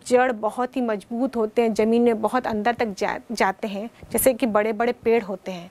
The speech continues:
उनके जड़ भी बहुत गहराई तक जाते हैं, तो क्या उन पेड़ों को हम आसानी से उखाड़ कर फेंक सकते हैं? तो हम यूँ कह सकते हैं कि यहाँ पर हम जड़ को ना ध्यान देके हम ये देख रहे हैं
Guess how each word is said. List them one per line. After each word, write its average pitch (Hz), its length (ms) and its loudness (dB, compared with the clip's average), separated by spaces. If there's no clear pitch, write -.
उनके 254 240 2
जड़ 233 280 2
भी 269 140 -2
बहुत 247 260 -2
गहराई 214 280 -4
तक 214 140 -6
जाते 180 340 -8
हैं, - 120 -18
तो 262 80 4
क्या 262 160 4
उन 285 220 2
पेड़ों 247 320 2
को 285 140 -6
हम 285 100 2
आसानी 233 320 -2
से 320 100 -6
उखाड़ 262 280 -2
कर 302 140 -2
फेंक 254 260 -2
सकते 330 320 -2
हैं? 403 120 -10
तो 415 60 4
हम 311 100 8
यूँ 311 160 6
कह 392 180 0
सकते 381 340 -4
हैं 415 140 -4
कि - 1040 0
यहाँ 330 200 4
पर 370 140 0
हम 370 160 2
जड़ 294 260 4
को 415 140 0
ना 381 160 2
ध्यान 330 260 -2
देके 349 220 -2
हम 370 160 -2
ये 311 160 2
देख 339 200 -4
रहे 254 120 -2
हैं 320 120 -6